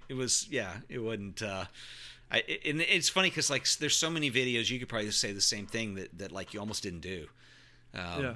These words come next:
Speaker 1: but for whatever reason, at the last minute, you just decided to go ahead and say, "Screw it, I'm doing it," and,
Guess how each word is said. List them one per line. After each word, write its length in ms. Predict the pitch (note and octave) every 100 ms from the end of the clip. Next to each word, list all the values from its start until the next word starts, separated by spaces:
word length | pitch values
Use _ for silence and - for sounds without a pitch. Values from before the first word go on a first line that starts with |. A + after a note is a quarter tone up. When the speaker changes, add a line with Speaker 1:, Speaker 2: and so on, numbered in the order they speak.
| -
Speaker 1:
but 140 | G2+
for 100 | -
whatever 280 | G2+ G#2 G2+
reason, 240 | G#2 G#2 G#2
at 80 |
the 80 | G2+
last 320 | G2+ G#2 -
minute, 180 | G2+ G#2+
you 80 | E2+
just 160 | F2+ -
decided 380 | F2+ - F#2 F2
to 60 |
go 120 | E2+ F2
ahead 140 | F#2
and 80 | D#2+
say, 80 | E2
"Screw 320 | - F2+ F2
it, 80 | E2+
I'm 100 | E2
doing 260 | F2 F2+
it," 120 | E2 -
and, 320 | F2 E2 D#2+